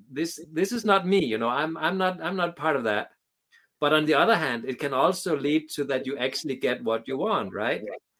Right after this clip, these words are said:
Speaker 2: Yeah.
Speaker 1: And, and I think that's, that's probably where it's very f-, uh, um, people are afraid to go there because they might lose.
Speaker 2: Yeah.
Speaker 1: If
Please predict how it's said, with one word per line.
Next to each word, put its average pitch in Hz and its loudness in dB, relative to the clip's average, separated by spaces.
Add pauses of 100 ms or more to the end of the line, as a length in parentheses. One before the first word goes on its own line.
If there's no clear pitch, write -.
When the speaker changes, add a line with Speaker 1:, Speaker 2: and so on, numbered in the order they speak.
(120)
Speaker 2:
Yeah. 104 -12 (760)
Speaker 1:
And, 151 -6
and 143 0
I 147 4
think 180 -2
that's, - -2 (140)
that's 147 -2
probably 196 4
where 175 0
it's - -6
very 170 -2 (320)
f-, 139 -6
uh, - - (440)
um, 123 -4 (160)
people 202 4
are 170 4
afraid 208 2
to 156 -6
go 151 8
there 107 0
because 143 -4
they 151 2
might 165 0
lose. 165 0
Speaker 2:
Yeah. 104 -6 (160)
Speaker 1:
If 147 4